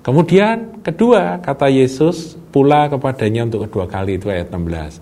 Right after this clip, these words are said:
"Simon, anak Yohanes, apakah engkau mengasihi aku?" Jawab Petrus kepadanya, "Benar Tuhan, engkau tahu bahwa aku mengasihi engkau." Kata Yesus kepadanya, "Gembalakanlah domba-dombaku."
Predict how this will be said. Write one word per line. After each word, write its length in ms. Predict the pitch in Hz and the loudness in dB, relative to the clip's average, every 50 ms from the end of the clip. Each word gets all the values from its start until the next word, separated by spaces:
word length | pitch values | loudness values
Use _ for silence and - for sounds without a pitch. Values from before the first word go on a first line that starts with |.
| - - - - - | -20 -20 -20 -20 -18
"Simon, 640 | - - 196 185 196 208 214 226 233 247 247 240 - | -2 2 4 4 6 6 6 6 6 4 2 0 -2
anak 320 | - 165 170 165 151 147 | -4 -2 -2 -2 -2 -2
Yohanes, 400 | 139 135 131 131 131 139 139 135 | -2 -2 -2 -2 -2 -4 -4 -4
apakah 400 | 139 127 - 151 - 147 131 139 | -4 -4 -6 -4 -2 -2 -2 0
engkau 160 | 139 143 135 139 | 0 0 0 0
mengasihi 480 | 143 143 147 151 147 - 156 151 147 | 0 -2 -2 -2 0 0 0 0 0
aku?" 400 | 147 147 151 - 180 202 196 196 | -2 -4 0 4 6 6 6 4
Jawab 240 | 196 - 95 92 90 | 2 0 -2 -2 -2
Petrus 320 | - 98 92 - 101 98 | -2 -4 -4 -4 -4 -6
kepadanya, 560 | - - 110 - 104 104 - 98 95 98 104 107 | -6 -8 -8 -8 -8 -8 -6 -6 -6 -6 -6 -8
"Benar 720 | 101 - 156 147 147 156 160 180 196 196 190 185 - - | -6 -2 0 2 4 4 6 6 6 6 4 2 -2 -4
Tuhan, 640 | 160 147 117 127 131 131 135 139 143 143 147 147 - - - - - - - - - _ | -6 -6 -4 -4 -2 -2 0 -2 -2 -4 -6 -10 -14 -18 -20 -20 -20 -20 -20 -20 -16 _
engkau 220 | - 107 107 101 101 | -4 -2 0 0 0
tahu 400 | - 107 113 131 147 160 170 156 | 2 2 4 6 6 6 4 4
bahwa 240 | 123 101 95 98 92 | 2 2 0 0 -2
aku 160 | 92 - 98 | -4 -6 -8
mengasihi 480 | 95 98 95 95 92 90 - 98 90 90 | -6 -6 -6 -6 -6 -8 -8 -8 -8 -8
engkau." 400 | 87 87 - 87 87 87 87 85 | -8 -8 -6 -4 -4 -4 -4 -4
Kata 240 | - 90 80 - 90 | -6 -8 -6 -4 -2
Yesus 400 | 92 101 104 104 104 107 98 - | 0 2 2 0 0 -4 -6 -6
kepadanya, 480 | - 113 101 - 107 98 98 101 101 | -6 -6 -4 -4 -4 -4 -6 -6 -6
"Gembalakanlah 1120 | - - - 120 113 110 101 101 95 95 92 92 92 - 92 90 87 90 92 92 101 - - | 0 2 2 2 2 2 2 2 2 0 0 -2 -4 -8 -10 -10 -8 -8 -8 -8 -10 -10 -10
domba-dombaku." 1040 | 92 87 82 80 82 82 80 80 82 85 80 78 78 76 78 78 - - 82 78 | -10 -10 -10 -10 -10 -12 -14 -14 -12 -12 -10 -10 -10 -10 -12 -12 -12 -12 -14 -14